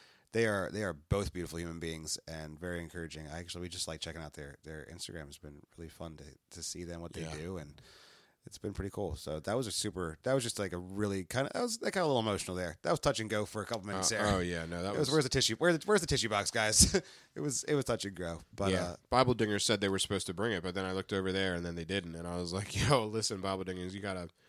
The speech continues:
Speaker 1: <laughs>
Speaker 2: you gotta start bringing something over
Speaker 1: We gotta,
Speaker 2: here,
Speaker 1: we gotta
Speaker 2: guys."
Speaker 1: have the tissues, man. We got the
Speaker 2: <laughs>
Speaker 1: coffee. Where's the tissues?
Speaker 2: Ding,
Speaker 1: So,
Speaker 2: ding.
Speaker 1: <laughs> so that was super awesome. And at this point, we've gone on, uh, a long time, and I think you've got, I feel like you've gotten more than seventeen.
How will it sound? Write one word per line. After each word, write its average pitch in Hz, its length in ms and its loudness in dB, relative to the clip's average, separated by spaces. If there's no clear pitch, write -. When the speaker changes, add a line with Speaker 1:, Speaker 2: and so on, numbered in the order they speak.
Speaker 1:
<laughs> - 380 -2
Speaker 2:
you 98 80 -2
gotta 110 180 8
start 123 220 10
bringing 123 180 8
something 131 300 10
over 110 140 6
Speaker 1:
We 107 80 6
gotta, 120 100 10
Speaker 2:
here, 123 120 8
Speaker 1:
we 107 40 4
gotta 107 220 6
Speaker 2:
guys." 110 60 4
Speaker 1:
have 117 80 4
the 123 140 4
tissues, 120 300 6
man. 92 260 4
We 110 100 2
got 127 160 8
the 139 60 2
Speaker 2:
<laughs> - 140 2
Speaker 1:
coffee. 110 220 6
Where's 104 180 2
the 120 60 -2
tissues? 80 520 -2
Speaker 2:
Ding, 131 220 -8
Speaker 1:
So, 135 300 8
Speaker 2:
ding. 151 960 4
Speaker 1:
<laughs> - 0 -
so 113 160 0
that 110 180 4
was 98 140 -2
super 87 320 -2
awesome. 78 400 -4
And 127 100 8
at 127 80 6
this 151 140 4
point, 131 220 4
we've 127 120 4
gone 110 300 4
on, 92 360 0
uh, 95 400 -4
a 101 80 -2
long 95 580 0
time, 71 560 -8
and 90 100 -8
I 87 60 -8
think 82 220 -10
you've 85 180 -12
got, - 160 -6
I 92 40 -8
feel 117 140 -4
like 110 80 -2
you've 95 120 -8
gotten 80 200 -6
more 80 160 -8
than 73 140 -10
seventeen. 73 640 -10